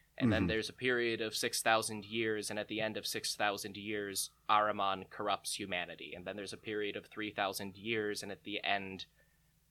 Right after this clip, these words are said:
Speaker 1: Ahriman corrupts humanity. And then there's another three thousand years, and at the end, humanity defeats Ahriman.
Speaker 2: It's a cycle.
Speaker 1: It is a cycle of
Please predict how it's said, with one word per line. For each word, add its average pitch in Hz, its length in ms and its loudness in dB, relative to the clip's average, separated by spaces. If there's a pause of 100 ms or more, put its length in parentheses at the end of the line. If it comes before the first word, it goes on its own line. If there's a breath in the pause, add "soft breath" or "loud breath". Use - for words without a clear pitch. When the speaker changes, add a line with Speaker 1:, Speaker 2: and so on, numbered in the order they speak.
(160)
Speaker 1:
Ahriman 101 560 4
corrupts 104 400 -2
humanity. 90 520 -2
And 82 120 -12
then 98 80 -4
there's 101 180 -6
another 104 300 -4
three 98 260 -6
thousand 95 380 -2
years, 113 420 2
and 95 80 -8
at 95 120 -8
the 95 160 -4
end, 98 500 -2
humanity 101 680 -2 (640)
defeats - 520 -2
Ahriman. 87 580 0 (480)
Speaker 2:
It's - 220 12
a 123 80 10
cycle. - 640 6 (240)
Speaker 1:
It 170 120 6
is 196 140 8
a 180 60 4
cycle 123 680 6 (600)
of 117 500 8